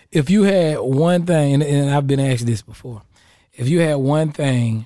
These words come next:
um, one, one line that you could say on a first impression to, so people will gather who you want them to know you are.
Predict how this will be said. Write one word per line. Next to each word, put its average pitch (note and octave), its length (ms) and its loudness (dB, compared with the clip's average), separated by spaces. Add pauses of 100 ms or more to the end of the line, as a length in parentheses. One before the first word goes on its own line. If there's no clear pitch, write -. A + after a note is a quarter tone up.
um, A2+ 520 -2 (880)
one, C#3 340 -2
one D#3 240 0
line A#2+ 400 -2 (920)
that C3 240 -4
you C3+ 80 0
could B2+ 140 -2
say A#2+ 460 -2 (680)
on B2+ 140 -2
a A#2 40 0
first C3+ 320 -2
impression A#2 540 -2 (960)
to, C3 400 -4
so C3+ 200 -2
people C#3 360 -2
will A#2 200 -2 (600)
gather C#3 300 0
who B2 160 -2
you C3 180 0
want B2+ 240 -2
them A#2 200 -2
to A2 100 -8 (500)
know C3 180 0
you A#2+ 200 -2
are. F#2 120 -16